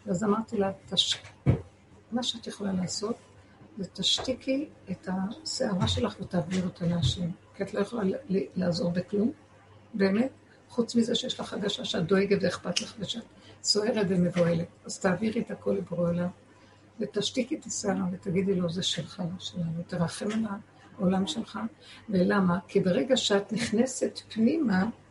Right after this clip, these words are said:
ואת עוזבת את ה-, את התכונה הזאת של עץ הדת, לסעור, כאילו יש רחמנות ויש זה, נכנסים הרחמים האמיתיים ופועלים, אז אנחנו מפריעים לו להיכנס. תני לו להיכנס.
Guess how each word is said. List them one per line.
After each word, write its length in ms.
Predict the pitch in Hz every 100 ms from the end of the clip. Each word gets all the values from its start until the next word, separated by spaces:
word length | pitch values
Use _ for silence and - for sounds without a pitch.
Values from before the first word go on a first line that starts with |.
| - - - -
ואת 360 | 185 185 - 196
עוזבת 520 | 180 202 254 302 -
את 200 | 180 -
ה-, 140 | 185 190 - - - - - - - - - _ - - - - -
את 220 | 180 - 185 180 233 - - - - - - - - -
התכונה 400 | - 196 226 262
הזאת 220 | 208 175
של 180 | 196 190
עץ 200 | 202 180
הדת, 340 | 180 196 -
לסעור, 540 | 185 - - 202 180 180
כאילו 300 | - 202 208
יש 220 | 190 -
רחמנות 800 | 185 - 185 170 185 214 190 185
ויש 200 | 190 180
זה, 200 | 208 226 285 269 - - - - 190
נכנסים 580 | 180 240 208 - 302
הרחמים 580 | 302 262 233 208 214 247
האמיתיים 460 | 233 208 196 196 180
ופועלים, 500 | 196 - 220 262 220
אז 120 | 175
אנחנו 280 | 185 220 202
מפריעים 340 | 190 - 208 214
לו 80 | 233
להיכנס. 600 | 247 - 277 262 185 -
תני 180 | 202
לו 120 | 190 196
להיכנס. 520 | 226 269 311 254